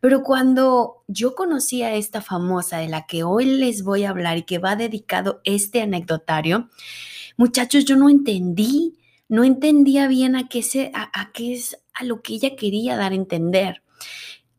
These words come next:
Al momento de seguirla conociendo, ahí entendí, ahí me cayó el veinte. Dije, "Ah, o sea que es la parte de la autenticidad".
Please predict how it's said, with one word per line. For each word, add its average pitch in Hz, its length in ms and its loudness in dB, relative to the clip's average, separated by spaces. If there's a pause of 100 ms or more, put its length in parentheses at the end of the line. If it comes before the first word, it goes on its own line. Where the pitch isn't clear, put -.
(100)
Al 233 180 4
momento 262 460 2
de 311 180 0
seguirla 214 520 -6
conociendo, 190 960 -4 (360)
ahí 254 220 4
entendí, 311 880 6
ahí 226 300 -2
me 277 240 0
cayó 226 400 -6
el 220 160 -6
veinte. 202 600 -4 (440)
Dije, 220 600 0 (640)
"Ah, 339 1040 0
o 214 160 -2
sea 254 440 -4
que - 320 -6
es 226 220 -4
la 240 180 -8
parte 226 460 -6
de 190 260 -4
la 180 340 -2
autenticidad". 175 1600 0